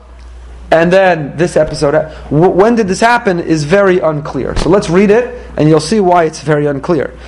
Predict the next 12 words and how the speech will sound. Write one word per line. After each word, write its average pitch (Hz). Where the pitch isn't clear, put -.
why 151
the 143
commentators 156
themselves 156
struggle 151
what's 147
really 147
happening. 127
So -
he 160
said, 208
uh, 165